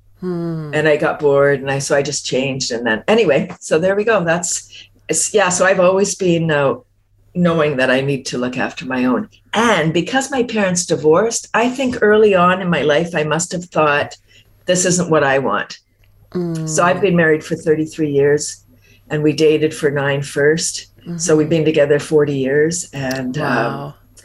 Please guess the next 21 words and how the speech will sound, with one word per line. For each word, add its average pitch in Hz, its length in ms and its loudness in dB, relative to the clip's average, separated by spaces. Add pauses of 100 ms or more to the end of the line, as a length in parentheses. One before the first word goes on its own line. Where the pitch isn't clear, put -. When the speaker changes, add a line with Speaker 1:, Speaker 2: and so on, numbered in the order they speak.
(140)
Speaker 2:
'cause 170 160 0
I, 160 180 2
that's 156 280 -2
what 151 100 2
I 139 60 4
wanted. 139 420 0 (440)
Speaker 1:
Yeah. 151 540 -2 (520)
So, - 400 -4
so - 200 -2
you 240 160 0
mentioned, 247 500 -2
Kathy, 165 640 -2
that 160 340 0
you 175 720 -2 (400)
identified 165 640 0
that 170 80 0
you 165 180 -2
were 160 140 2
a 160 100 0
people - 520 -2
pleaser. 151 800 -4